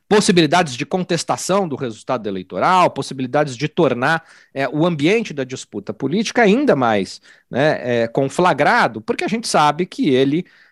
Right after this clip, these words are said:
é, é, surfa, a sua lógica de atuação, o modo como ele pensa a política, é a lógica do conflito. Portanto, ele precisa,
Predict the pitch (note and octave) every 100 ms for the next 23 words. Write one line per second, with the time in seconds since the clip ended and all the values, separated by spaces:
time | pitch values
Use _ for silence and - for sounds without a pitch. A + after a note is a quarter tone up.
0 | - C3 B2+ - B2+ - - C4+ F3 -
1 | A2+ B2+ A2+ - F3 D3+ F#3 A3+ D#3 B2+
2 | A#2+ A2 A2+ A#2 G2+ C#3+ D#3 B2+ D#3+ G#3
3 | F#3 E3+ D3+ C3+ B2 A2 G#2 G#2 - B2+
4 | E3+ B3 - D3 C3+ C#4+ D#4 C#3+ C#3+ F3+
5 | F#3 A#3 A#3 G3+ G3+ - - - D3 F#3+
6 | F#3 F3+ C#3+ - F#3+ G#3 A2+